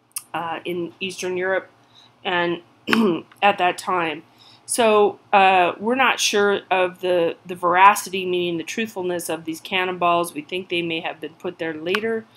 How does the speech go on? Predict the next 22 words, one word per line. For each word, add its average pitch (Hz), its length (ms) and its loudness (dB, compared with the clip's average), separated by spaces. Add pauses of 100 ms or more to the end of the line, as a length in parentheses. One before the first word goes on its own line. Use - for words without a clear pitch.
(400)
uh, 165 200 -2
to 165 180 -12
make 170 180 -6
a 160 80 -8
good 160 220 -12
photograph 180 880 -4 (180)
and 165 220 -8
to 160 60 -12
show 170 360 -4
that 151 180 -12
there's 151 180 -8
just 156 180 -10
nothing 160 460 -6
left. 175 440 -8 (540)
Um, 170 320 -2
don't 190 240 -4
know 185 140 -2
for 180 160 -12
sure 220 320 -2
on 156 180 -2
this, 151 440 -8 (540)
um, 165 440 -4